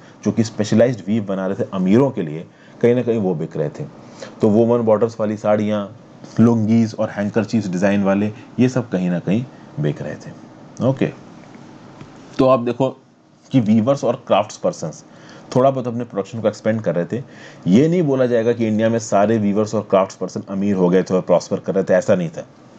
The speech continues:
But कहीं ना कहीं कुछ weavers यहाँ पे ज़रूर prosper कर रहे थे। ज़्यादातर weavers की जो life थी वो टफ ही थी, बहुत लंबे लंबे घंटे इनको काम करना पड़ता था,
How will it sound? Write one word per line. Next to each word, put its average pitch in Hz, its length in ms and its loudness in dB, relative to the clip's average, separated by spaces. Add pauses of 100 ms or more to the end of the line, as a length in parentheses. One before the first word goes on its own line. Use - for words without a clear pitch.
(260)
But 107 140 2
कहीं 123 260 -6
ना 151 80 -8
कहीं 104 300 -12 (840)
कुछ 190 300 2
weavers 127 380 4
यहाँ 107 140 0
पे 110 80 0
ज़रूर 104 240 4
prosper 95 340 -2
कर 80 140 -6
रहे 82 120 -2
थे। - 400 -10 (320)
ज़्यादातर 123 480 2
weavers 113 340 -2
की 123 100 -6
जो 120 100 0
life 98 340 2
थी 120 40 2
वो 113 80 0 (120)
टफ - 160 0
ही 120 80 0
थी, 113 220 -6 (280)
बहुत 90 200 0
लंबे 101 240 4
लंबे 101 240 2
घंटे 95 300 0
इनको 95 180 0
काम 92 220 0
करना 92 220 -2
पड़ता 87 260 0
था, 87 120 -2